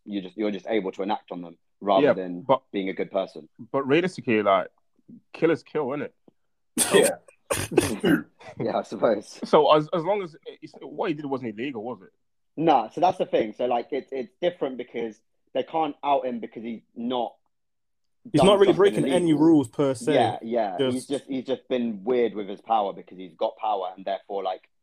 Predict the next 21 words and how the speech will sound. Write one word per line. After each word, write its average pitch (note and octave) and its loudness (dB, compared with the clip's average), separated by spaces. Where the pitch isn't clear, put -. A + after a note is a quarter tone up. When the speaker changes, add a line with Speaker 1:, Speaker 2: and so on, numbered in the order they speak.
Speaker 1:
women G#2+ -6
are G2+ -4
obviously G2 -12
asking G2+ -6
him F#2+ -14
for G2+ -8
advice, F#2 -4
and F2 -16
he's, F2 -14
like, F2+ -10
da, G2+ -8
da, F#2+ -8
da, F#2 -8
da, F#2 -10
da, F2+ -6
come F2+ -4
do F#2+ -8
this F2+ -8
and F2+ -12
do F2+ -8
that, F2+ -4